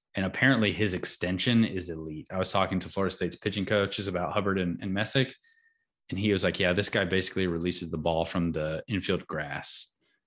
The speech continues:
So his is a pitch that I would certainly watch out for. And I think as he steps into a bigger role on this Florida State pitching staff, he's going to be a guy that a lot of people like, uh, over the next few years.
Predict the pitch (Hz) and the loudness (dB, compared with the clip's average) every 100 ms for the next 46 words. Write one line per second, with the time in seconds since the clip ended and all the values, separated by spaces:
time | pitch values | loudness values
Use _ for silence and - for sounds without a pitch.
0 | _ _ - - 87 113 113 101 87 - | _ _ -8 -4 0 2 2 2 -2 -2
1 | 85 76 - - 107 90 82 - 92 87 | -2 -2 -2 -2 0 -2 -2 -2 -2 -2
2 | 85 80 76 80 73 - 80 82 82 90 | -4 -4 -4 -6 -6 -8 -6 -6 -6 -6
3 | - 87 76 - _ _ _ _ - 101 | -4 -4 -6 -12 _ _ _ _ -4 0
4 | 95 101 90 98 92 - 90 90 85 92 | 0 0 0 0 0 2 0 0 0 0
5 | 85 78 85 87 90 80 - - 90 85 | 0 0 2 2 2 0 -4 -2 0 0
6 | - 90 87 - - 101 101 98 101 98 | 2 2 0 -4 -2 0 -2 0 0 0
7 | - 90 85 85 80 82 78 85 87 87 | -2 -6 -4 -6 -2 -4 0 0 2 0
8 | 85 - _ _ _ _ _ 92 87 82 | -2 -4 _ _ _ _ _ 0 0 2
9 | 87 85 85 90 85 78 76 80 - - | 2 0 -2 -4 -6 -6 -8 -8 -10 -10
10 | - 101 85 - - 78 76 - - 80 | -10 -8 -6 -8 -8 -10 -10 -12 -10 -10
11 | 78 - - - | -10 -12 -14 -16